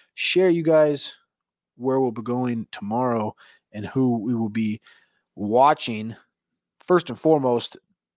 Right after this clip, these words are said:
the big man Brian Bresee is who I'm really mostly looking to watch and, and, and compare to what I saw today from Zach Pickens.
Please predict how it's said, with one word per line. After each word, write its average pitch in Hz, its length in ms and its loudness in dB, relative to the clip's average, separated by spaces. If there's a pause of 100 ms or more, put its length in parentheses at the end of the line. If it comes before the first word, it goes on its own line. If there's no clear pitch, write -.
the 123 80 -6
big 139 180 0
man 131 160 -2
Brian 127 300 0
Bresee 110 480 0
is 113 180 -2
who 127 160 -2
I'm 117 160 -2
really 123 240 0
mostly 113 460 -4 (340)
looking 131 280 -4
to 117 100 -4
watch 117 360 2
and, 110 140 -12
and, 113 220 -10
and 120 200 -8
compare 123 540 -2
to - 160 -6
what 120 100 2
I 117 80 2
saw 117 280 0
today 117 400 -2
from 107 180 -8
Zach 110 360 -2
Pickens. 113 420 -4